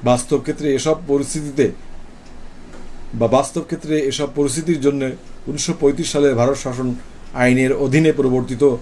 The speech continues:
স্বায়ত্তশাসন ব্যবস্থা একটি প্রহসনে পরিণত হয়েছিল। তা সত্ত্বেও বলা যেতে পারে যে উনিশশো পঁয়ত্রিশ সালের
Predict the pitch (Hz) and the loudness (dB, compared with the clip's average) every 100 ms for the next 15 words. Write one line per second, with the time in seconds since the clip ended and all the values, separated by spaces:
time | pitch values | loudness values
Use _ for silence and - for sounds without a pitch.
0 | - - - - - - 117 120 135 131 | -8 -20 -18 -16 -12 2 4 4 0 -4
1 | 123 127 117 117 113 - 151 214 - - | -2 0 2 2 0 0 0 0 -10 -12
2 | - - - 120 123 117 143 139 156 156 | -12 -14 -4 -2 -2 0 4 6 4 0
3 | 185 254 - - - - - - - - | -2 -2 -6 -18 -20 -20 -20 -20 -20 2
4 | 220 254 196 147 123 - 90 - - - | 4 4 4 4 2 -2 -10 -14 -18 -16
5 | - - - - - - - - - - | -16 -16 -18 -20 -18 -18 -20 -20 -18 -6
6 | 117 131 - 143 - 143 123 127 123 117 | 0 0 2 -2 2 2 4 4 4 2
7 | 120 120 120 117 147 247 - - - - | -2 2 2 4 2 0 -6 -14 -14 -12
8 | - - - 143 - 165 135 135 170 - | -14 -14 -6 -2 0 0 0 0 0 2
9 | 147 143 | 4 4